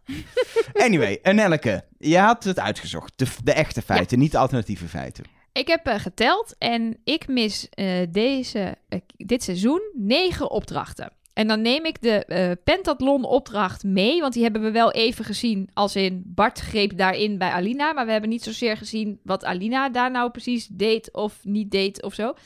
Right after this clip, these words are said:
Speaker 1: Eh, er zijn negen opdrachten die verder niet zijn behandeld bij de molacties.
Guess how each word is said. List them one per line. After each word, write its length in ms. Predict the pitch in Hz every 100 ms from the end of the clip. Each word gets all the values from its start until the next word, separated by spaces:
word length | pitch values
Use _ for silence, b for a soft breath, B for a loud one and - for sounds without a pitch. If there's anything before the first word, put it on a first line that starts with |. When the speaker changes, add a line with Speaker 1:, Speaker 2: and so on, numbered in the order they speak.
| b b b b
Speaker 1:
Eh, 200 | - 208
er 140 | 208
zijn 160 | 240 233
negen 320 | 285 320 -
opdrachten 460 | 196 247 208 - 196
die 120 | 208
verder 260 | 202 185
niet 220 | 180 233 -
zijn 160 | 185
behandeld 340 | 143 160 262 294
bij 120 | 269
de 80 | 262
molacties. 640 | 277 277 - - 370 -